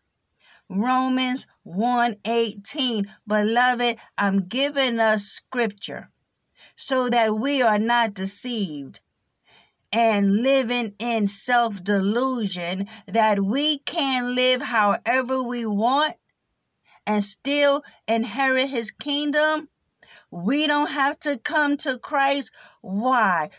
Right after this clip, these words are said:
Because I'm such a good person. No.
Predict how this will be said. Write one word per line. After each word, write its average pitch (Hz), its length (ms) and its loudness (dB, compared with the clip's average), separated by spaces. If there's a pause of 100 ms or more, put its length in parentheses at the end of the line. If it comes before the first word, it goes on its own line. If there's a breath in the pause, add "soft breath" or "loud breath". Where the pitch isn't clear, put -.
Because 202 360 0
I'm 285 380 4
such 208 380 -2
a 185 100 -4
good 202 340 -2
person. 294 680 0 (240)
No. 277 920 2